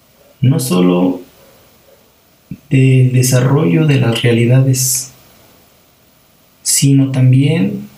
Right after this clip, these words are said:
de cómo la realidad se ajusta precisamente a la norma jurídica. Pues bien, como el nombre del programa lo dice,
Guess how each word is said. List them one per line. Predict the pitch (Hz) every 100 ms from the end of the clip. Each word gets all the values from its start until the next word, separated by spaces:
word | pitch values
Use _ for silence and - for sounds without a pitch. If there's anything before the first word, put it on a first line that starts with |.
| _ _
de | 135 131 135 131
cómo | 151 156 170 175
la | 165
realidad | 156 156 147 139 135
se | - 131
ajusta | - 151 143 - 123 113
precisamente | - 127 151 135 131 120 123 127
a |
la | 113
norma | 113 113 113
jurídica. | 117 107 107 - - - - _ _ _ _ _ _ - _ _ _ _ _ _ _ _ _ _
Pues | 123 123
bien, | 175 214 - - _ _ _ _ _ -
como | 135 131
el | 123
nombre | 131 147 143
del | 120
programa | 120 113 120 139
lo | 135
dice, | 131 143 127 123